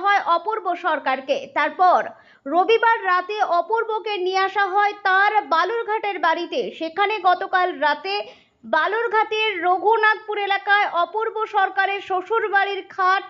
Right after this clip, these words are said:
ও ঠাকুরঘর মিলে এক কোটি সতেরো লক্ষ সাতানব্বই হাজার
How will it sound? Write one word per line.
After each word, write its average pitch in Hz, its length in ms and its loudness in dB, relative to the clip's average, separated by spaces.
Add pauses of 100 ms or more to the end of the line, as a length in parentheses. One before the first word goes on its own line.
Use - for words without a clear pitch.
ও - 20 2 (120)
ঠাকুরঘর 370 580 2 (120)
মিলে 359 340 0 (680)
এক 392 80 -6 (180)
কোটি 466 320 2 (160)
সতেরো 403 460 0
লক্ষ 427 200 -6 (260)
সাতানব্বই 427 680 0
হাজার 370 200 0